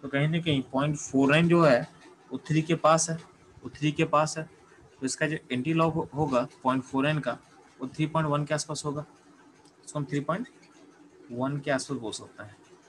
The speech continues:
ठीक है, तो value हो जाएगा थ्री पॉइंट वन इंटू टेन पावर सिक्स हो जाएगा, almost इतना होगा। ठीक है, थ्री पॉइंट वन होगा या थ्री पॉइंट ज़ीरो ज़ीरो एट होगा, उसके आसपास से value होगा।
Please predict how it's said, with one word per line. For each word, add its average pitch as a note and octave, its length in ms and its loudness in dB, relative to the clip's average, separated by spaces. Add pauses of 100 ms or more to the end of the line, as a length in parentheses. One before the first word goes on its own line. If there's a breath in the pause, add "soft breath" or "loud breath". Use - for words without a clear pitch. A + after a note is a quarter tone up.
(220)
ठीक G#3 160 -8
है, A3 60 0 (720)
तो B2+ 100 -4
value C3 240 2
हो C#3+ 100 0
जाएगा C3+ 200 0
थ्री C#3 160 -8
पॉइंट C#3 200 -2
वन D3 160 2
इंटू C#3+ 220 -2
टेन C#3 200 -2
पावर - 880 -4
सिक्स - 320 -8
हो A2 80 -4
जाएगा, G2+ 320 -10 (120)
almost D#3 400 0
इतना A#2 180 -6
होगा। F#2 300 -10 (260)
ठीक G3+ 120 -4
है, F3+ 80 -6 (460)
थ्री D#3 120 0
पॉइंट D#3 200 2
वन D#3 140 4
होगा D#3 200 4
या D3+ 80 4
थ्री D3+ 140 0
पॉइंट D3 200 2
ज़ीरो D#3 340 2
ज़ीरो C3+ 280 2
एट D3 120 0
होगा, C3+ 280 2 (180)
उसके C3+ 220 -4
आसपास C#3 280 -2
से D3 80 -2
value G#2 240 0
होगा। G2 280 -12